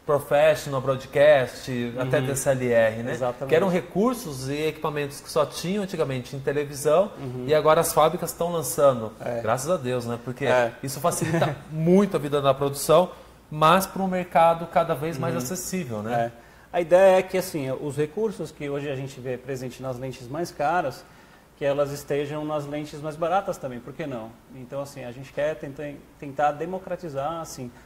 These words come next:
Speaker 2: facilitar o acesso. Então, como a gente já começou em dois mil e nove, é, com lentes pra longa-metragem,
Speaker 1: Tá.
Speaker 2: então são lentes de um custo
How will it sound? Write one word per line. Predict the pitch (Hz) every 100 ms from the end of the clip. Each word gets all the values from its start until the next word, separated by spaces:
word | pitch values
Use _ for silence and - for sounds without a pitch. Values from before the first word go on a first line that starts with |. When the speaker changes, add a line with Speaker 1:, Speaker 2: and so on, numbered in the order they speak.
| _
Speaker 2:
facilitar | - 208 220 202 180
o |
acesso. | 190 - 147 127 - - - - -
Então, | - 208 208 -
como | 233
a | 220
gente | 214
já | 180 202
começou | 190 175 - 180 143 120 120 -
em | 143
dois | 151 143
mil | 143
e |
nove, | 120 110 107 - - 117
é, | 113 110 113 127
com | 135
lentes | 131 135 123 127 117 - - -
pra | 117
longa-metragem, | 123 151 135 110 - 151 175 131 117 120
Speaker 1:
Tá. | 104
Speaker 2:
então | 101
são | 101 185
lentes | 175 180 190
de | 165 190
um | 190
custo | 165 175 -